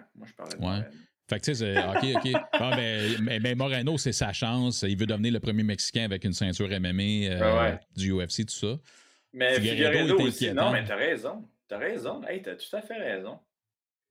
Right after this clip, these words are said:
Speaker 1: Il l'a manqué contre, euh, Benavidez. Ben oui, toi.
Speaker 2: La première fois, ouais.
Speaker 1: Fait que ça se peut qu'on voit pas le même, euh, Figueiredo qui, qu'on voit d'habitude. Puis en plus que, tu sais, on sait qu'il, qu'il c'est un gros finisher,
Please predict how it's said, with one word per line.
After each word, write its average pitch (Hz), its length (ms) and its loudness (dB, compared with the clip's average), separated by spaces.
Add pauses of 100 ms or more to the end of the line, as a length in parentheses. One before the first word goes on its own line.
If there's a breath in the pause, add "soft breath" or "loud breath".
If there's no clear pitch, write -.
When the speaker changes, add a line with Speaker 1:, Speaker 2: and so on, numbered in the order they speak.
(200)
Speaker 1:
Il 101 180 -6
l'a 107 100 0
manqué 156 540 -4
contre, 101 380 -10
euh, 90 760 -8
Benavidez. 101 600 -8 (100)
Ben 120 200 -10
oui, - 160 -14
toi. - 120 -18 (160)
Speaker 2:
La 92 120 -4
première 95 360 -2
fois, 85 200 -6 (120)
ouais. - 100 -4 (720 soft breath)
Speaker 1:
Fait 113 140 0
que 123 120 0
ça 123 160 2
se - 180 -4
peut 269 80 0
qu'on 127 140 2
voit 101 260 0
pas 160 120 6
le 107 200 4
même, 123 380 2
euh, 87 560 2
Figueiredo 101 640 0
qui, 90 520 -6
qu'on 90 140 -4
voit 104 180 -2
d'habitude. 117 640 -2 (360 loud breath)
Puis 113 80 0
en 101 120 4
plus 190 240 2
que, - 80 0
tu - 100 -2
sais, 165 200 4
on 113 140 6
sait 165 240 -2
qu'il, 104 400 -6
qu'il - 80 -16
c'est - 120 -6
un 95 120 0
gros 127 160 -2
finisher, 110 420 -2